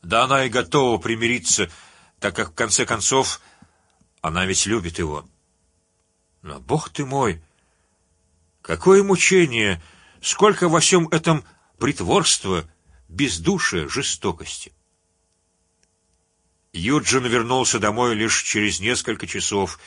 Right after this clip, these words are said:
и у Анжелы было вполне достаточно времени, чтобы обдумать свои действия. Веря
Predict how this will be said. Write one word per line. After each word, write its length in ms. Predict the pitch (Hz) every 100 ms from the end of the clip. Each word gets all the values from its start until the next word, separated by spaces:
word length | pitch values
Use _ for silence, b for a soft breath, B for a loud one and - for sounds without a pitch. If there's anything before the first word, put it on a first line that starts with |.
| B B B B
и 200 | - 101 -
у 60 |
Анжелы 680 | 101 120 151 123 127 123 123 b b b b b b
было 280 | 92 180 185
вполне 380 | - 170 165 175
достаточно 640 | 165 - 123 113 - 110
времени, 420 | 98 107 120 120
чтобы 400 | 110 - 101 95
обдумать 600 | 110 107 85 80 107 104
свои 300 | - - 85
действия. 640 | 80 82 80 80 - 78 78 _ _ _ _ _ _ _ _ _ _ _ _ _ _ _ _ _ _ _ _ _ -
Веря 680 | 85 117 127 120 117 110